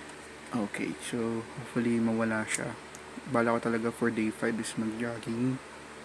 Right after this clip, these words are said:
Sana. Pero hindi yata magagawa for day five. So, makabalik sana ng day six para at least maka-chest day. And by day seven, back day ulit. Kailangan gumaling siya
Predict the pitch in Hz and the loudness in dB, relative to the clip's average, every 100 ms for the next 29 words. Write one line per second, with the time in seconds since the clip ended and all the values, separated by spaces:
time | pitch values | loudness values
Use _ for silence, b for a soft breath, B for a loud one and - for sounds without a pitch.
0 | - - - - - 113 110 110 107 110 | -14 -14 -10 -4 -2 0 0 0 0 -4
1 | - - - - - - - - - - | -12 -12 -14 -14 -14 -14 -14 -14 -14 -14
2 | - - - - - - 110 110 110 107 | -14 -14 -14 -14 -12 0 2 4 4 4
3 | 107 107 113 110 107 104 107 107 110 - | 2 0 0 0 2 2 0 -2 -4 -4
4 | 110 107 104 104 - - - - - - | -2 0 0 -2 -4 -6 -6 -10 -14 -14
5 | - - - - - - - 127 120 120 | -14 -14 -14 -14 -14 -12 -4 2 4 4
6 | 117 117 - 113 113 110 107 - - - | 4 4 4 2 2 2 0 -2 -6 -6
7 | - - 110 110 - - - - - - | -4 -2 0 0 -2 -2 -2 -2 -4 -4
8 | - - - - - B B - - 113 | -4 -6 -6 -10 -14 B B -14 -4 0
9 | 110 107 110 110 - - - - 65 - | 2 2 2 0 0 -2 -2 -2 -4 -6
10 | - - - - - - - - - - | -12 -14 -14 -14 -14 -14 -14 -14 -14 -14
11 | - - 143 110 - 120 113 139 - - | -14 -4 2 2 2 0 2 0 -4 -12
12 | - - - - - - - - 113 113 | -14 -14 -14 -14 -14 -14 -10 -2 2 4
13 | 120 113 110 110 117 | 4 4 2 0 -2